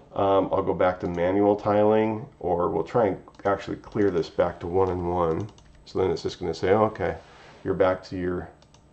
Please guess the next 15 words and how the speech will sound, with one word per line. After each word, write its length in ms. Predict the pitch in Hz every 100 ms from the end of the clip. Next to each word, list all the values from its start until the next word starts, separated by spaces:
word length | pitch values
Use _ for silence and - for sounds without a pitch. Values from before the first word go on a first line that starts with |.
| _ - -
your, 240 | 90 95 98 - - -
your 200 | 92 101
selection." 640 | 92 87 - - - 98 139 - -
And 120 | 85
then 80 | 85
we'll 120 | 87
do 460 | 82 85 85 85 87
a 40 | -
single 420 | - 107 104 -
horizontal, 920 | 98 95 87 90 92 95 95 78 - - - -
and 140 | 92 90
we'll 160 | 85
do 220 | 85 85
two 280 | 85 - 104
vertical, 760 | 90 90 87 92 95 90 90